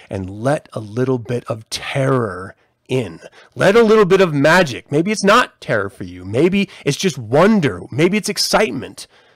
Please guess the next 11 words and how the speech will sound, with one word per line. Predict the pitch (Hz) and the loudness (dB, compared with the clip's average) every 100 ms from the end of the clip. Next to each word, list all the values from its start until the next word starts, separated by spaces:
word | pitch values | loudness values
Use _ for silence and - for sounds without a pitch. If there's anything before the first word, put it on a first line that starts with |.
| _ _ - | _ _ 0
Maybe | 175 208 220 226 | 4 6 4 2
it | - - | -2 -4
is | 226 269 196 143 | 0 2 0 2
your | 180 180 | 4 4
brothers | 120 123 170 233 214 214 180 | 2 0 4 4 6 2 4
and | 190 | 0
sisters | - 247 233 180 151 139 | 2 0 0 0 0 -2
from | - 185 202 202 | 0 4 4 4
the | 143 - | 2 0
fucking | - 240 226 214 170 147 - | 0 0 2 2 0 0 -2
pit | 269 233 - - | 2 2 -2 -12